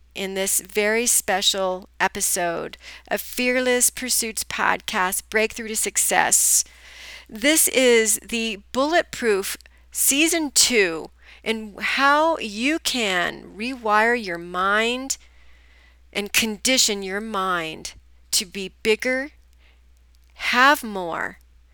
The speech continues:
and accept abundance in your life, no matter the challenge that comes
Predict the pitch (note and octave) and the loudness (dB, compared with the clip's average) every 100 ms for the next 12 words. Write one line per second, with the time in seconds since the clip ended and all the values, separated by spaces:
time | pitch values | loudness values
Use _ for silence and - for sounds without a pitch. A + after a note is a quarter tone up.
0 | _ - G#3 G3 - - - G#3+ - - | _ -6 -2 2 4 4 4 2 0 -6
1 | F3+ - - G3+ G#3 G3 F3+ F3+ - F#3+ | -8 -6 0 0 0 -6 -4 -4 -4 -8
2 | F#3 F#3 F3+ F3 D#3+ D#3 - - - - | -10 -8 -8 -4 -4 -4 -10 -16 -18 -18
3 | G#3 G#3+ G#3 G#3 G#3 G#3+ A3+ B3 B3 B3 | -4 -2 -2 -4 -2 0 2 0 -2 -6
4 | - - F#3+ - - - G#3+ G3+ G#3 G#3 | -12 -10 -8 -4 0 0 2 0 -2 -6
5 | G#3+ - - - F#3 F3 F3+ - | -8 -8 -8 -8 -10 -10 -8 -10